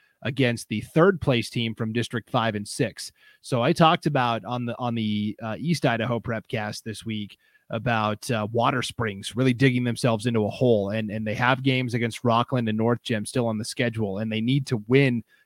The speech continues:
at least one of those two. Otherwise, they're probably having to travel to Castleford. So right now, I, I kinda project that as Water Springs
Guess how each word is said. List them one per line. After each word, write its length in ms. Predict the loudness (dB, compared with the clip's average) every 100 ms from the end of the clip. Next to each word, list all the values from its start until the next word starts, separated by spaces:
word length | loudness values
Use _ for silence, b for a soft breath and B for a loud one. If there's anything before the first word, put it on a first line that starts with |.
| -18
at 100 | -4
least 240 | -2 -2
one 220 | 0 2
of 40 | 4
those 200 | 2 -2
two. 360 | 2 4 4 2 _ _
Otherwise, 500 | 0 2 4 2 0
they're 100 | -4 -2
probably 320 | 2 4 2
having 280 | 2 0 -2
to 80 |
travel 360 | -4 -2 0 -2
to 80 | -6
Castleford. 720 | -4 -4 -4 -8 -10 -12 -12 b b b
So 140 | -2
right 220 | 2 4
now, 160 | 4 4
I, 180 | 4 2
I 120 | -2
kinda 220 | -2 0 0
project 480 | -2 0 0 0
that 160 | 0 0
as 180 | 0 -2
Water 380 | 0 2 2 0
Springs 520 | -2 -4 -2 -4